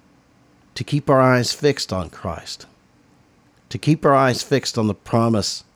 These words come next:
of Canaan and remember all the things that God has done for us and keep our eyes fixed on Christ and keep reminding ourselves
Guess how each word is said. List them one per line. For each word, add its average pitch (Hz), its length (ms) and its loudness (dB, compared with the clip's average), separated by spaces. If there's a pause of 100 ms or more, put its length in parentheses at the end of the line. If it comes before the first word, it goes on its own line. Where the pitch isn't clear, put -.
(200)
of - 160 -8
Canaan 101 480 -2 (1800)
and 120 220 2
remember 120 680 2
all 127 400 2
the 127 140 0
things 123 480 2
that 107 200 -8
God 107 380 0
has 95 200 -4
done 107 460 0
for 85 340 -8
us - 360 -14 (1900)
and 92 240 -4
keep 139 420 -2
our 117 180 2
eyes 101 520 -4
fixed - 460 -4
on 104 220 -4
Christ - 680 -8 (1080)
and 95 320 -6
keep 151 560 -2 (220)
reminding 101 760 -2
ourselves 90 800 -8